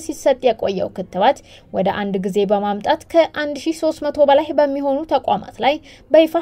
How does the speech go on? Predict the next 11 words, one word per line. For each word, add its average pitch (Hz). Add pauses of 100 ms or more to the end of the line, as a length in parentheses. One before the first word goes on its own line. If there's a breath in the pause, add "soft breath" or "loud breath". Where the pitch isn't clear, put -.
(120)
መሰጠት 285
መጀመሩን 214 (160)
አመላክተዋል። 220 (340 soft breath)
በመጨረሻም 190
ይህን 311
በሽታ 294
ለመግታት 302
ኃላፊነት 285
የተጣለባቸው 254 (360 loud breath)
የሃይማኖት 185
አባቶች፣ 208